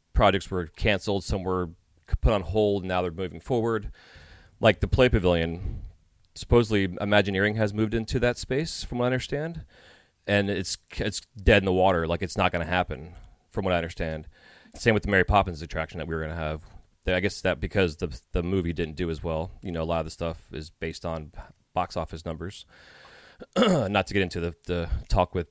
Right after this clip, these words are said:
you know, the movies and things, but it's definitely been, I, I don't know, man. It, the fact that it took 'em so long to get Tron off the ground,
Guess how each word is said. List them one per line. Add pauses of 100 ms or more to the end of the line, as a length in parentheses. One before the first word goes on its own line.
(160)
you
know, (720)
the
movies
and
things,
but
it's
definitely
been, (1400)
I,
I
don't
know,
man.
It, (460)
the
fact
that
it
took
'em
so
long
to
get
Tron
off
the
ground,